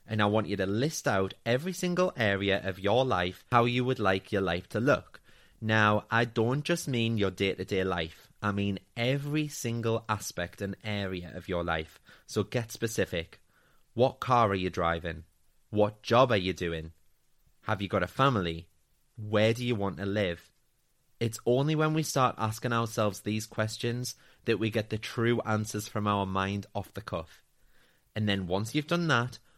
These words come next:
compare that to what your life is now. Now, for some people, I mean, myself included, we're scared of doing this.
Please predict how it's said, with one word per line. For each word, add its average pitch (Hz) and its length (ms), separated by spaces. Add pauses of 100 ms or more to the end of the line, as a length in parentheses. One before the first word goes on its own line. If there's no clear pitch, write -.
(140)
compare 139 720
that 117 280
to 113 100
what 101 180
your 104 100
life 101 240
is 101 160
now. 87 280 (600)
Now, 117 140
for 127 120
some 170 260
people, 147 720
I 123 80
mean, 117 480
myself 127 480
included, 101 580 (440)
we're 127 100
scared 127 420
of 139 140
doing 147 240
this. 156 440